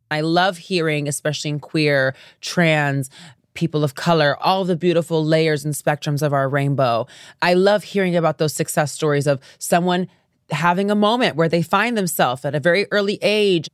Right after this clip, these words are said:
But I think the one very important part of my story is, especially coming from a person of color's perspective, unfortunately, my story is so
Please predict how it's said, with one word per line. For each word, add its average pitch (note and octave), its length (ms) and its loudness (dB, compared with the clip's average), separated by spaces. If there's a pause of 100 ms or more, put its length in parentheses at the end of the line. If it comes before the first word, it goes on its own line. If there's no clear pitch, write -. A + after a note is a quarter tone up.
But D#3 120 2
I D#3+ 80 0
think G3+ 300 -4
the F3+ 100 -2
one G#3+ 400 -2 (340)
very G3 220 2
important G#3 500 -2
part F#3 220 -2
of E3+ 80 -4
my C4 200 -2
story F3+ 460 0
is, D#3+ 260 0 (320)
especially G3+ 560 -2
coming E3 380 -6
from D3 420 -2 (540)
a D3 140 2 (280)
person F#3 420 0
of D#3+ 140 -4
color's D#3+ 440 0
perspective, C3+ 840 -2 (680)
unfortunately, E3 1200 -2 (640)
my F#3 260 0
story F#3 320 0
is D#3 120 -2
so E3 640 0